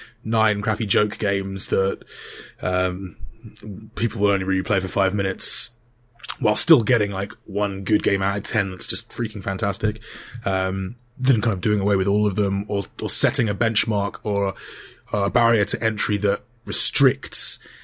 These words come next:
um, those developers from even trying in the first place. 'Cause what you don't want is for a budding indie dev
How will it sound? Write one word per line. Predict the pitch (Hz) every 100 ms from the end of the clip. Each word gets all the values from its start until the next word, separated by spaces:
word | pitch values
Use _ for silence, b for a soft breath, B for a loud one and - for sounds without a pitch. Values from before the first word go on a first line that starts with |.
| b _
um, | 98 95 95 92 95 92 - b b b b - - _ _
those | 110 101
developers | 107 107 101 101
from | 113
even | 127 101
trying | - 117 101
in |
the | 95
first | - 104 101
place. | - 101
'Cause | - 113
what | 165
you | 147
don't | 147 185 190
want | 117 98 101 - -
is | 127 110
for | - 123 113 110
a | 110
budding | 110 147 147
indie | 135 120
dev | 113 117 117 -